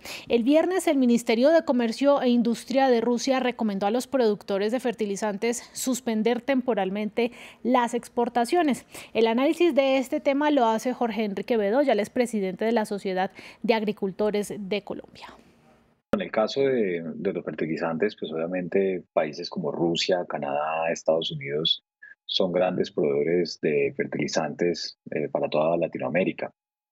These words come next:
Speaker 2: Eh, es así como Brasil, inclusive si uno mira la visita que hizo el presidente Bolsonaro a Putin antes de que invadiera a Ucrania, eh,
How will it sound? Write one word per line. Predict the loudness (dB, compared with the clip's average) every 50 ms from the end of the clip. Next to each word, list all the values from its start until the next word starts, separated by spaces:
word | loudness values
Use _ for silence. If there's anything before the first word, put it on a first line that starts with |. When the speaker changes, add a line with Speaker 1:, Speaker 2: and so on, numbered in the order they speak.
| _ _ _ _ _ -2
Speaker 2:
Eh, | 0 2 2 2 4 4 2 2 0 -2
es | -4 -2 0
así | 0 0 0 0 0
como | 0 0 0 0 -2 -2 -2
Brasil, | -2 -2 -2 0 0 2 2 2 2 -2 -4 -8
inclusive | -10 -10 -8 -6 -6 -2 0 0 0 0 0
si | -2
uno | -2 -2
mira | 0 0 0 0
la | 0 0 0
visita | -2 -2 -4 -4 -4 -2 -4 -2
que | -2 -2 -2
hizo | 0 0 -2
el | -2 -4 -6
presidente | -6 -6 -4 -4 -4 -4 -4 -2 -2
Bolsonaro | 0 0 0 -2 -4 -6 -4 -4 -2 0 0 0 -2 -2 -4 _ _ _ -20 -20 _ _ -4
a | -4 -2
Putin | 0 0 0 0 0 0 -2 -2
antes | -4 -2 -2 -2
de | -2
que | -4 -6 -4
invadiera | -2 -2 0 0 0 0 0 0 0 -2 -2 -4 -2
a | -2 -2
Ucrania, | -2 -4 -4 -2 -2 -2 -2 -4 -6 -6 -6 -8 _ _ _ _ _ _ _ _ -2
eh, | -2 0 0 0 -2